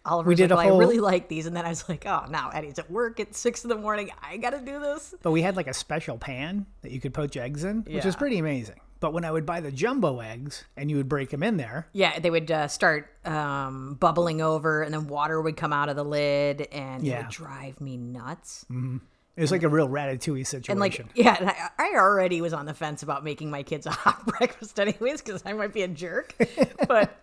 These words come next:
Speaker 1: I was like, "Oh, this, I'm not a morning person."
Speaker 2: Uh,
Speaker 1: So the eggs were all over the kitchen. So I was like, "You can't buy jumbo eggs." This is a real discussion we had.
Speaker 2: But it also made sense because I was like, "Oh, yeah, the jumbo eggs do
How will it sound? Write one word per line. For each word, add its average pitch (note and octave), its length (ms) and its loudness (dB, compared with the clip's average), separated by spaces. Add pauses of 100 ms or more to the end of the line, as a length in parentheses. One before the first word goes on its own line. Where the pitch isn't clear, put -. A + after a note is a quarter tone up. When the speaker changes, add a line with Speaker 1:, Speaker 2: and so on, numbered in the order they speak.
Speaker 1:
I C4+ 80 0
was A#3+ 140 2
like, G#3+ 160 -2 (160)
"Oh, A#3 720 0
this, F#3+ 300 -10
I'm F3+ 140 -12
not A3 140 -6
a G#3 60 -6
morning F3+ 300 -6
person." B3 640 -8 (220)
Speaker 2:
Uh, D3 380 -2
Speaker 1:
So D#3 140 -8
the D3 160 -8
eggs B2+ 200 -10
were C3+ 160 -12
all B2 140 -14
over - 160 -16
the - 80 -20
kitchen. - 260 -14
So D#3 120 -4
I - 20 -2
was C#3 60 -4
like, D3+ 140 -8
"You G3+ 100 0
can't A3+ 260 -2
buy F#3+ 160 -6
jumbo E3 380 -4
eggs." C3+ 340 -10
This E3+ 140 -4
is G3 120 -4
a E3+ 60 0
real D3+ 380 -6
discussion C3+ 460 -8
we B2 120 -14
had. - 320 -14
Speaker 2:
But G3+ 120 4
it G3 60 2
also G#3+ 240 4
made E3+ 240 2
sense E3+ 300 0
because C#3+ 280 -6
I C#3+ 60 0
was C#3+ 100 -2
like, D#3 140 -2
"Oh, G3 80 0
yeah, G3+ 160 -2
the C#3+ 100 -4
jumbo D3 360 -2
eggs B2 300 -6
do B2 560 -6